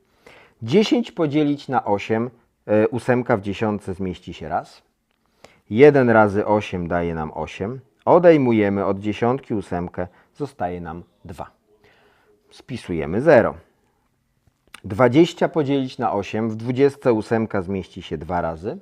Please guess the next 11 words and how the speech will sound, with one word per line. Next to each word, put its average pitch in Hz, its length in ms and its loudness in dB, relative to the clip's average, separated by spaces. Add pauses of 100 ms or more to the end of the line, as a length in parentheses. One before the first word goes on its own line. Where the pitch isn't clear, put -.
(800)
Dwa 127 260 8
razy 107 360 6
osiem 104 380 -2
daje 90 300 -2
nam 80 240 -6
szesnaście. 127 840 -8 (420)
Po - 120 -4
odjęciu 107 540 -2
zostaje 85 480 -8
nam 69 180 -12
cztery. 104 400 -6